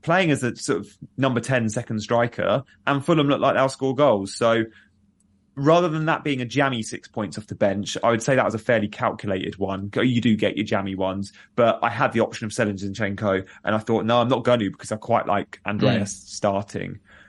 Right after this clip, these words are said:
Speaker 1: Um, so yeah, that eighty-seven points sh-, will take me to about one million overall rank, I think. So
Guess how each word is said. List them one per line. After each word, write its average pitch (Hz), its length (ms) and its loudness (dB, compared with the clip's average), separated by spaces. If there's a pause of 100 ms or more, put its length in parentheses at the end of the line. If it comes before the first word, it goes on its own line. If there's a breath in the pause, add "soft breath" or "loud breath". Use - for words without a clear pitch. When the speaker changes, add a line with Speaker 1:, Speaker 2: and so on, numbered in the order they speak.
(140 soft breath)
Speaker 1:
Um, 117 260 2
so 110 120 0
yeah, 156 160 8
that 139 160 4
eighty-seven 151 520 0
points 117 360 -2
sh-, - 140 -10
will 117 160 -2
take 127 240 0
me 117 80 -4
to 120 160 -2
about 120 240 2
one 120 180 4
million 120 300 2
overall 101 340 -2
rank, 98 300 -6
I - 20 -14
think. 92 320 -6
So 110 220 2